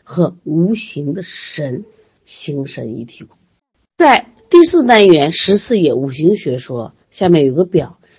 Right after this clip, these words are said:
这个表叫事物与现象的五行归类。那么这个五行归类我们看到了，你看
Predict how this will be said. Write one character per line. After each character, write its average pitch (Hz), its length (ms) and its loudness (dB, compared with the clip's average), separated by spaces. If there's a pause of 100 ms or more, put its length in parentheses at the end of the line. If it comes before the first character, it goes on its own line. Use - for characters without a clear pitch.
这 277 140 0
个 240 120 4
表 135 240 -2
叫 120 160 -6
事 - 300 -2
物 214 180 0
与 160 180 -4
现 226 360 -2
象 170 280 -6
的 120 140 -8
五 135 240 -6
行 135 260 -8
归 269 240 0
类。 285 260 0 (1040)
那 294 120 4
么 320 100 8
这 427 120 8
个 370 100 6
五 240 160 4
行 240 260 0
归 302 200 4
类 269 220 2
我 156 140 0
们 165 140 2
看 190 380 -4
到 147 200 -4
了， 117 220 -12
你 147 100 -12
看 170 260 -8